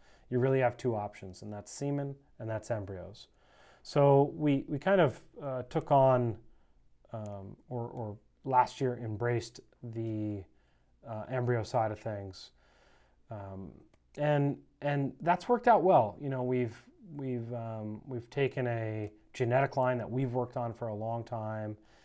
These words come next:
and we now have, uh, put that out into the real world, so to speak. Um, and there's, you know, now maternal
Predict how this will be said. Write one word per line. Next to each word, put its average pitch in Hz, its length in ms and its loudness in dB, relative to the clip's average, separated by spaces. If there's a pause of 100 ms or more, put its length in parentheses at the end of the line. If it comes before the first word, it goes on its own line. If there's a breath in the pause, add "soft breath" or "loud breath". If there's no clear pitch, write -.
(320 soft breath)
and 110 680 -4 (120)
we 120 200 -6
now 117 420 0
have, 104 540 -4 (600)
uh, 95 140 -8
put - 320 -4
that 127 180 4
out 120 380 4
into 110 840 -6
the 107 80 -8
real 123 260 0
world, 117 480 -2
so - 180 -8
to 104 80 -6
speak. 156 480 -2 (500 soft breath)
Um, 104 600 -8 (220)
and 113 280 -6
there's, 110 600 -8 (200)
you 120 100 -10
know, 110 100 -8
now 113 180 -6
maternal 113 720 -6